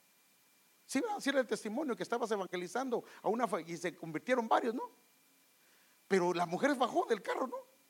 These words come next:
Que era mejor que, que le pegaran y no las palabras que le habían ministrado, que eran violentas.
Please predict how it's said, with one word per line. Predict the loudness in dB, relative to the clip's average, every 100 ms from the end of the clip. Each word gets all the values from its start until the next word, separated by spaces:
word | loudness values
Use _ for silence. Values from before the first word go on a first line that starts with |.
| _ _ _
Que | 2
era | 4 4
mejor | 0 2 2 4
que, | 0 0 -6 -20 -18
que | 0 2
le | 4
pegaran | 2 4 4 4 0 -8 _ _ _ _
y | -4
no | -2 2 4 2 -2 -20 -6
las | -4 -4 -6
palabras | -6 -4 -4 -4 -6
que | -8
le | -6
habían | -4 -6 -6
ministrado, | -8 -12 -14 -14 -14 -16 _ _ _ _ _ _ _ _ _ _
que | -2
eran | 0 -2
violentas. | -6 -6 -8 -10 -14 -20 -20